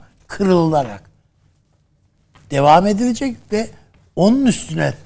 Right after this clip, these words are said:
bütün savaş stratejisi belirlenmiş. Çünkü yüz elli tane topumuz var.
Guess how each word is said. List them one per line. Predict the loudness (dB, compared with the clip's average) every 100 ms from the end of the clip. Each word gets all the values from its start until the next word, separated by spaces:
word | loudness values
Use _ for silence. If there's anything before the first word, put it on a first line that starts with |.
| -20
bütün | -10 -10
savaş | -6 -2 -2 -2
stratejisi | -8 -16 -14 -12 -12 -12 -10 -10 -12 -18 _ -20
belirlenmiş. | -20 -10 -8 -8 -12 -16 _
Çünkü | -16 -14 -10 -12 -14 -20 _
yüz | -4 0
elli | 0 0 0
tane | 0 2 -2
topumuz | -4 -6 -4 -4 -2 0
var. | 0 -2